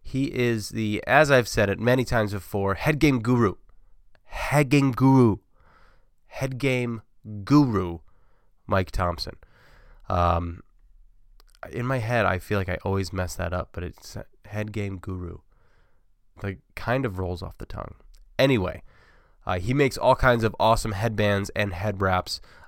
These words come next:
uh, as well as some, uh, he has made some pack bands for me,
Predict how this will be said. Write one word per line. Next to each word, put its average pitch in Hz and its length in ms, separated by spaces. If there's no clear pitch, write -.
uh, 101 180
as 110 140
well 139 280
as 120 280
some, 113 460
uh, 104 400
he 131 280
has 113 140
made 110 260
some 104 140
pack 143 280
bands 98 240
for - 140
me, 104 340